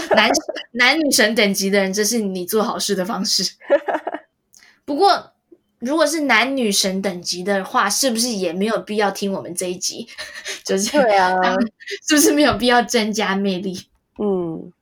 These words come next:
Speaker 1: 对，好，那我现在宣布一下，如果你总体评分感觉自己在九分或十分以上，你现在可以听别的 podcast 了。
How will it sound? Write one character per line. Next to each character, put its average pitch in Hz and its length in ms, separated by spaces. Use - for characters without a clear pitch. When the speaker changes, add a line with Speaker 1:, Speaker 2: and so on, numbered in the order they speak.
Speaker 1:
对， 190 140
好， 247 360
那 269 140
我 233 40
现 254 160
在 254 60
宣 247 240
布 247 160
一 - 20
下， 220 220
如 214 180
果 269 160
你 202 160
总 208 240
体 226 140
评 190 240
分 220 200
感 196 160
觉 185 120
自 214 100
己 214 80
在 214 160
九 190 300
分 214 240
或 226 120
十 196 220
分 214 220
以 170 40
上， 185 300
你 185 80
现 214 180
在 208 140
可 202 140
以 180 100
听 202 240
别 196 160
的 - 140
podcast - 560
了。 - 180